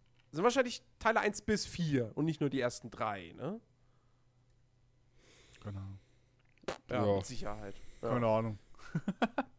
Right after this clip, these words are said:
Speaker 2: Ähm,
Speaker 1: Ähm.
Speaker 2: da, mir fällt da noch so ein kurzes Mini-Teaser-Ding ein von so einem Entwickler,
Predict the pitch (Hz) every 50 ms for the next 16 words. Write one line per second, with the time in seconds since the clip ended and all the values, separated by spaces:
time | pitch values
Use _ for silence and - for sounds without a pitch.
0 | - - - - - - - - - - 120 120 - 143 143 143 139 139 135 135
1 | 139 127 - - - - - - - - 110 147 151 127 - - 151 147 147 143
2 | - 156 151 165 - 175 165 165 156 135 - 160 160 147 - - - - 156 185
3 | 202 - - 175 147 - 139 147 180 202 208 185 165 151 - - - 160 214 202
4 | 175 147 127 - 131 127 127 120 113 113 117 127 143 156 - - 139 127 143 135
5 | 127 127 - 156 143 - 165 147 143